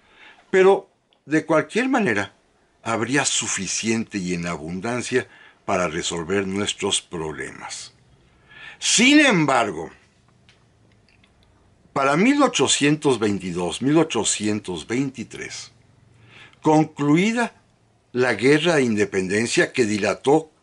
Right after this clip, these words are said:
casi once años, y además también, pasada pues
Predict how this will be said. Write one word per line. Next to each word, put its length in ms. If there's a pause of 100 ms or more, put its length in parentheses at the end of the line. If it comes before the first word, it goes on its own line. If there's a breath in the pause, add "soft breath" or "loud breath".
casi 380
once 340
años, 480 (1400 soft breath)
y 140
además 460
también, 480 (880)
pasada 600
pues 280